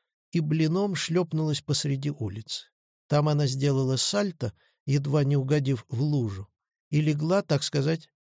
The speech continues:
вниз головой. Доктор Туфель,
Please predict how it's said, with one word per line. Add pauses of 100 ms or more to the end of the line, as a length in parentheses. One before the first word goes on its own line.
(140)
вниз
головой. (960)
Доктор
Туфель,